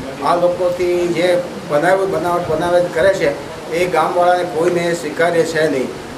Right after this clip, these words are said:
મંદિર એટલું બધું આસ્થાનું, શ્રદ્ધાનું કેન્દ્ર છે ગામના દરેક વ્યક્તિ માટે કે આખું ગામ, દરેક ગાંગડીમાંથી તો અમારે ના એવું છે કે એક જ જ્ઞાતિમાં સંપ નથી હોતો, પણ આ મંદિર માટે આખા ગામના બધા જ લોકો સંપીને ઊભા થયા છે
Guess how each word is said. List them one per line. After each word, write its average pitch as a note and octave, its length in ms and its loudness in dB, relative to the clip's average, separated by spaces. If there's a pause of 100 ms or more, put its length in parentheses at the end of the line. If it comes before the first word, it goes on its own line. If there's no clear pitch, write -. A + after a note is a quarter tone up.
મંદિર F#3 300 0
એટલું F#3 280 0
બધું F#3 260 2
આસ્થાનું, F3 500 -2
શ્રદ્ધાનું E3 460 -2
કેન્દ્ર D3+ 260 -2
છે D#3+ 200 -2
ગામના D#3 260 0
દરેક E3 260 2
વ્યક્તિ D#3 280 -2
માટે C3+ 340 2 (360)
કે D#3+ 60 -2
આખું D#3 480 0
ગામ, E3+ 220 2
દરેક F3+ 420 2 (680)
ગાંગડીમાંથી F#3 520 2
તો F#3+ 120 2
અમારે F#3 320 2
ના F3 140 0
એવું F#3 220 4
છે E3+ 160 2
કે E3 180 -4
એક F3+ 160 2
જ G#3+ 120 2
જ્ઞાતિમાં G3 460 2
સંપ F3+ 300 0
નથી F#3 200 2
હોતો, D3+ 380 2 (240)
પણ D#3 80 -4
આ F#3 240 2
મંદિર F#3 340 2
માટે F#3+ 320 4
આખા E3+ 420 0
ગામના F3+ 440 4
બધા E3+ 340 2
જ A3+ 100 -2
લોકો F#3+ 220 2
સંપીને F3+ 440 2
ઊભા D#3 220 2
થયા C3 220 0
છે A#2 120 -6